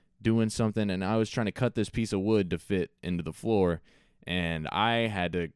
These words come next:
go back at it, like, two or three times to shave edges off and make it fit, and I was just getting mad. I was like, "Motherfucker, you stupid," like,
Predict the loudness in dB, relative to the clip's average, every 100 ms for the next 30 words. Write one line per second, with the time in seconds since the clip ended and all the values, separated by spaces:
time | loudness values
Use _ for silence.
0 | _ _ 0 2 0 0 -2 -2 -2 -4
1 | -8 -6 2 2 4 2 0 2 0 0
2 | 0 -4 -2 0 0 -2 -6 -4 -2 -2
3 | -2 0 0 0 -4 -2 -2 -2 -8 -2
4 | 0 0 -6 -4 -4 -4 -6 -8 -8 -6
5 | -4 0 0 -2 -8 -14 -16 -6 -2 -2
6 | -4 -12 -6 0 0 0 -2 -4 -6 -8
7 | -6 -4 -4 -6 -12 -20 _ -4 -2 -2